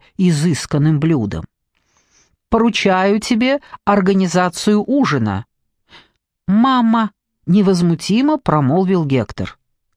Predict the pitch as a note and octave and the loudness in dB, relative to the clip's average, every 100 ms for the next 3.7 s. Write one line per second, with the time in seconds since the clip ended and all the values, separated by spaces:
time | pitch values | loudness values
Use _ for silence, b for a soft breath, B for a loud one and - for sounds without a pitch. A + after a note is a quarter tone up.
0 | _ _ - D#4+ D#4+ C#4+ D3+ G#2 - B | _ _ -6 0 2 2 0 -2 -8 B
1 | B B _ F3+ A#3 A3 A#3+ G3+ F3+ E3 | B B _ 0 0 0 0 2 0 0
2 | D3+ - F3+ A3 A#3+ G3+ - C#3+ C3 D3+ | -2 -2 0 0 0 -4 -2 -2 0 0
3 | D#3 C#3 - B2 F2 F2 | 0 -2 -2 -4 -4 -6